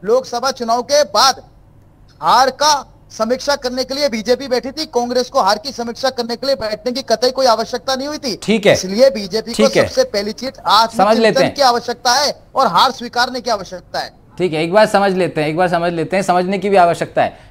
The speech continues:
Speaker 2: प्रियदर्शी जी, समझने की भी आवश्यकता है, तो विषय जो है, इसको जरा समझते हैं। पुरुषोत्तम भदौरिया जी राजनीतिक विश्लेषक के नाते से हमारे साथ जुड़े हुए हैं। पुरुषोत्तम जी काफ़ी senior political analyst हैं। पुरुषोत्तम जी, भारतीय जनता पार्टी के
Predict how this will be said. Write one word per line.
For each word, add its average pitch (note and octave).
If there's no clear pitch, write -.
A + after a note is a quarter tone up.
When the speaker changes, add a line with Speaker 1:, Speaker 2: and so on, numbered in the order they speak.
Speaker 2:
प्रियदर्शी E3+
जी, F#3+
समझने E3
की F3+
भी E3
आवश्यकता D#3
है, D#3+
तो E3+
विषय E3+
जो E3
है, G3
इसको G3
जरा F#3
समझते E3
हैं। A#3
पुरुषोत्तम F#3+
भदौरिया F#3+
जी F#3
राजनीतिक E3
विश्लेषक E3
के D#3+
नाते C#3
से D#3+
हमारे C3+
साथ B2+
जुड़े A2+
हुए E3+
हैं। G3
पुरुषोत्तम -
जी D3+
काफ़ी C#3+
senior D#3
political C3+
analyst D3
हैं। F#3
पुरुषोत्तम G#3
जी, B3
भारतीय G#3
जनता A3
पार्टी G3
के A3